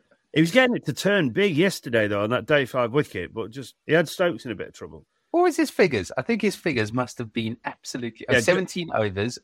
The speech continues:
Speaker 2: for seventy-three runs.
Speaker 1: Yeah,
Speaker 2: Zero
Speaker 1: Joe,
Speaker 2: wickets.
Speaker 1: Joe, Joe Root just kept, any time he threw one up in the air, Joe Root just danced down and whacked
Speaker 2: Yeah.
Speaker 1: him into the stands. That's the thing.
Speaker 2: Yeah.
Speaker 1: What about Crawley, Huge? What's your view there? 'Cause I kind of think I know where Robbo's going with his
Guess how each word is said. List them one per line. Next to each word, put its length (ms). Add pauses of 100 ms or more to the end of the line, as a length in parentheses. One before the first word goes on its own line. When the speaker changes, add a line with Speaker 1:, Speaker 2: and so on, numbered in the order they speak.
Speaker 2:
for 80
seventy-three 800
runs. 480
Speaker 1:
Yeah, 180
Speaker 2:
Zero 200
Speaker 1:
Joe, 40
Speaker 2:
wickets. 140
Speaker 1:
Joe, 260
Joe 220
Root 260
just 200
kept, 180 (120)
any 200
time 240
he 40
threw 220
one 140
up 120
in 80
the 80
air, 200
Joe 220
Root 220
just 220 (160)
danced 300
down 160
and 100
whacked 160
Speaker 2:
Yeah. 80
Speaker 1:
him 80
into 180
the 60
stands. 360
That's 180
the 60
thing. 200 (680)
Speaker 2:
Yeah. 280 (480)
Speaker 1:
What 140
about 240
Crawley, 380
Huge? 300
What's 180
your 120
view 220
there? 200
'Cause 120
I 80
kind 220
of 120
think 240
I 60
know 140
where 180
Robbo's 320
going 200
with 120
his 220